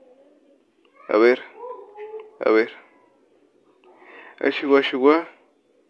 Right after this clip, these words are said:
Dibujo que tengo en el canal es de Minecraft. Eh, me salí de mi <laughs> clase online por ti. A huevo, güey.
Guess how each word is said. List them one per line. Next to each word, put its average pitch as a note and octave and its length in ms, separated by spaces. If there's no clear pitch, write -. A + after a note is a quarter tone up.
Dibujo B2 200
que A#2+ 100
tengo A#2+ 260
en A#2 60
el A2+ 60
canal A#2 300
es A#2 80
de A2 80
Minecraft. A2+ 460
Eh, A#2 560
me B2+ 60
salí B2+ 220
de C3+ 120
mi C#3+ 80
<laughs> - 20
clase C#3+ 240
online A#2+ 200
por A2+ 180
ti. A2+ 200
A A2 80
huevo, A#2 300
güey. A2 220